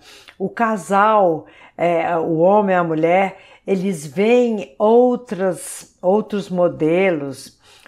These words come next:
O casal vê, é, lida com outras situações,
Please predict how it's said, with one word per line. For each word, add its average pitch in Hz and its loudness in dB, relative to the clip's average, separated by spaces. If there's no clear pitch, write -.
O 170 -6
casal 196 0
vê, 190 -2
é, 170 -2
lida 185 0
com 190 -6
outras 214 0
situações, 160 -6